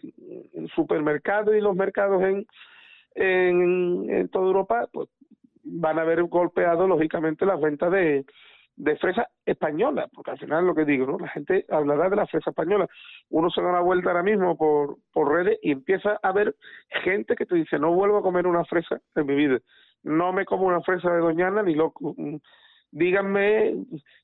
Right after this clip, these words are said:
dónde se pueden comprar fresas que no sean de allí". Esto está empezando a pasar. Esto está empezando a pasar. Y eso, pues, lógicamente, ese riesgo reputacional, pues,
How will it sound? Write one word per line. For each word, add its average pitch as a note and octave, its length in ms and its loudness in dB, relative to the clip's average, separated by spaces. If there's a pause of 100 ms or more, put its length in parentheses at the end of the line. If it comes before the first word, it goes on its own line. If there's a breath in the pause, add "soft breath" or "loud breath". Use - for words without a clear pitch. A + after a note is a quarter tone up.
dónde F#3 400 -2
se F#3 100 0
pueden F#3 220 2
comprar F#3 320 -2
fresas G3+ 240 -2
que G3+ 100 0
no F3 120 0
sean F#3 160 -2
de G3 80 -2
allí". D3 260 -4 (340 loud breath)
Esto - 200 -6
está A3+ 120 -2
empezando F#3 360 -2
a C#3+ 40 0
pasar. - 260 -6 (1400)
Esto E3 200 -4
está - 120 -4
empezando D3+ 320 -4
a C3 60 -4
pasar. B2+ 260 -8 (260 soft breath)
Y - 120 -2
eso, C#3 180 -2
pues, D#3 100 0
lógicamente, C#3+ 400 0
ese - 280 -4
riesgo E3 380 0
reputacional, C#4 800 -2 (220)
pues, - 240 -10